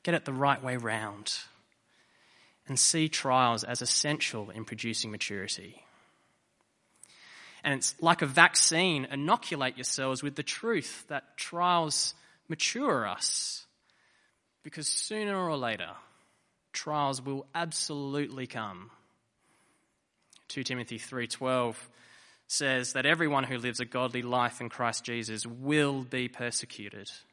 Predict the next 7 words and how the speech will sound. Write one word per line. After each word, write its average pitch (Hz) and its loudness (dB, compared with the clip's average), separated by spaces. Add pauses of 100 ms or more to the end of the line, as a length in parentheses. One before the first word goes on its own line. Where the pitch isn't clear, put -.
(1300)
And 135 -2
that's 131 -2
God's 156 4
promise 104 -6
for - -12
his 175 -6
people 98 -18